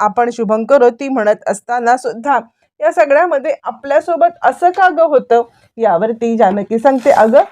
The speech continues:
आपल्यासोबत काय होतं बाळा? आपल्यासोबत काहीही होत नाहीये, सगळं सगळं चांगलं होतंय आपल्यासोबत." यावरती आता इकडे आपल्याला वाईल्ड कार्ड म्हणून एंट्री मिळाली, हे सुद्धा काही वाईट आहे का?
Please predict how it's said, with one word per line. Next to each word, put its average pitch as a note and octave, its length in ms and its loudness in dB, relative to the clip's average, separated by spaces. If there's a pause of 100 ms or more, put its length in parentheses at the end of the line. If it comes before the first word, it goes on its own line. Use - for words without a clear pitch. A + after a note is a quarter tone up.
(200)
आपल्यासोबत F4+ 760 -2
काय D#4 220 -2
होतं B3+ 300 -8
बाळा? G3+ 260 2 (300)
आपल्यासोबत A3 680 -2 (100)
काहीही A#3+ 520 -4
होत A3 240 0 (100)
नाहीये, G#3 360 -2
सगळं B3 560 2
सगळं C#4+ 380 4 (400)
चांगलं C4 380 0
होतंय C4+ 400 -2
आपल्यासोबत." G#3+ 640 -2 (360)
यावरती F4 600 -4
आता G3+ 300 -4
इकडे B3+ 260 0
आपल्याला B3+ 540 0
वाईल्ड A3+ 420 -2
कार्ड A3 220 2
म्हणून C4 340 0 (280)
एंट्री C4 440 -2
मिळाली, A3+ 460 2 (320)
हे C4 160 -2
सुद्धा C#4+ 440 -2
काही C#4 340 0
वाईट B3 420 0
आहे B3+ 180 2
का? A3 240 2